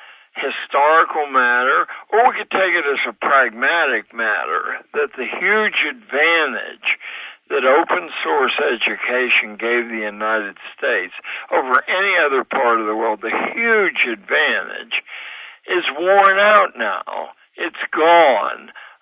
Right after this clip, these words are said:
Other people have copied American slash Prussian schooling, and they do it much better than we do it. I'm thinking of China, of India,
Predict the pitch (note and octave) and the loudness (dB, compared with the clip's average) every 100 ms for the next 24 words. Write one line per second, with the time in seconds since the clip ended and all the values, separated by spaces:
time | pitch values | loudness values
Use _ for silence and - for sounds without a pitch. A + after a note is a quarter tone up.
0 | - E3 F#3+ G#3 F#3+ - F3 E3 C3 - | 0 4 4 2 0 0 0 0 -2 -4
1 | - - C#3+ - - _ - F3 D#3 - | -2 -4 -6 -12 -20 _ -2 -2 -2 -8
2 | - _ - - G3+ G#3 G3+ - C#3 A#2+ | -12 _ 0 4 4 4 2 -2 -2 -4
3 | C3+ - _ _ _ _ - D3+ C#3 C#3 | -8 -16 _ _ _ _ -6 -6 -4 0
4 | D3 E3 F3 E3 - F3 F3 E3 D3 _ | 4 4 4 0 -4 -6 -8 -14 -20 _
5 | _ _ _ _ _ _ _ _ - D3+ | _ _ _ _ _ _ _ _ -8 0
6 | E3 E3 D#3+ C#3+ - - E3 E3 - F#3 | 2 2 0 -2 -2 0 2 2 0 -2
7 | F#3 D#3+ - - F3+ D#3+ C3 C3 C#3 E3 | -6 -6 -6 -2 0 2 0 -2 -4 -6
8 | E3+ D#3 F#3+ G3+ E3+ C#3+ F#3 A3 - - | -6 -4 0 2 0 -2 0 0 -2 0
9 | F#3 D3+ C#3 C3 C3 - - _ F3 D#3+ | 4 4 2 0 -4 -14 -20 _ -8 -6
10 | F3+ G#3 G#3 E3 C#3 A#2 A#2 A2+ C#3 B2 | -2 -2 0 0 0 0 -4 -8 -10 -8
11 | G#2+ - - D3 C#3 C3 B2 B2 B2 B2 | -12 -4 -2 2 2 2 -2 -6 -8 -8
12 | - - - C3 A#2+ C3 B2+ B2 A#2+ A#2+ | -14 -14 -6 -4 -2 -2 -2 -4 -2 0
13 | B2 | -2